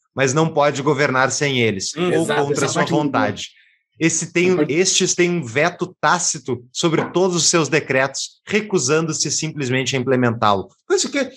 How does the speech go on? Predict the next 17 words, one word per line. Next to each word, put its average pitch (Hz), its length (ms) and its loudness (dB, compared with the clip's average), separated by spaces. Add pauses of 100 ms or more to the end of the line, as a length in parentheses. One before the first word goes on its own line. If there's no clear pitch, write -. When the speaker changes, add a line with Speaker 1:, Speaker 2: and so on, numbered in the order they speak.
(200)
Speaker 1:
ele 175 140 0
tá 226 100 2
defendendo 226 800 0
que 233 100 -4
existe 208 420 0
um 208 80 0
deep 214 240 -2
state, 226 520 -4
que - 60 -6
existe 175 320 0
um - 20 0
Estado 180 340 0
profundo 180 500 0
que 214 80 -6
vai 202 200 2
agir 214 220 0
Speaker 3:
Exato. - 200 -4